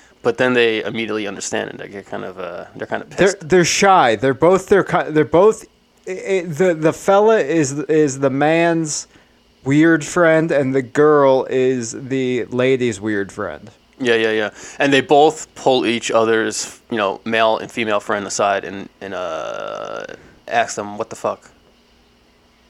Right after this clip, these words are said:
Speaker 2: Yeah, yeah, yeah. And they're like, "What? She's cute. Don't you think she's cute?" And, uh, the, these are rich people.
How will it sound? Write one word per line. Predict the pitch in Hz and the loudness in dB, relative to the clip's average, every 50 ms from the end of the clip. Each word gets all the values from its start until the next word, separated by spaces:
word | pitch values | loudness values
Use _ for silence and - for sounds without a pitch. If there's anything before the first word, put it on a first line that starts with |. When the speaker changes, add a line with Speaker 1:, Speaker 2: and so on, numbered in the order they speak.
| _ _ _ _ _ _ _ _ _ _ _ _ - | _ _ _ _ _ _ _ _ _ _ _ _ -6
Speaker 2:
Yeah, | - 170 196 202 175 | 2 4 6 6 6
yeah, | 160 170 165 151 147 | 6 6 6 6 4
yeah. | 151 156 147 131 120 131 | 4 4 4 4 4 2
And | 143 151 | 2 2
they're | 165 | 2
like, | 175 190 190 190 | 0 0 0 -2
"What? | 302 330 311 - | -2 -2 -2 -4
She's | - - 156 147 - | -6 -8 -8 -8 -8
cute. | - - 262 277 294 269 143 - | -8 -6 -6 -4 -2 -4 -4 -4
Don't | - 131 151 | -4 -6 -6
you | 160 | -6
think | - 185 170 | -8 -10 -12
she's | - - 165 - | -12 -14 -18 -18
cute?" | - - - 190 202 233 277 277 269 _ _ _ _ _ _ _ _ _ _ _ _ - - | -14 -8 -6 -4 -4 -4 -6 -10 -14 _ _ _ _ _ _ _ _ _ _ _ _ -8 -2
And, | 139 147 156 156 156 156 160 160 160 160 160 151 170 | 0 2 4 4 4 4 2 2 0 -2 -2 -2 0
uh, | 165 139 - - - - - 90 107 139 165 165 165 160 160 160 160 160 160 160 160 160 156 156 160 156 160 156 160 151 165 | 0 -2 -2 -6 -14 -10 -6 -4 0 2 4 4 6 6 6 6 4 4 4 4 4 4 4 4 4 2 0 0 -2 -8 -6
the, | - 190 185 185 190 190 190 | -4 -2 0 2 2 2 2
these | 175 160 156 214 202 190 | 0 0 -2 -2 2 2
are | 226 202 | 2 2
rich | 190 233 254 - - - - | 2 2 0 0 0 -2 0
people. | 180 151 131 - - 110 98 85 - | 2 2 2 2 -2 -8 -8 -8 -10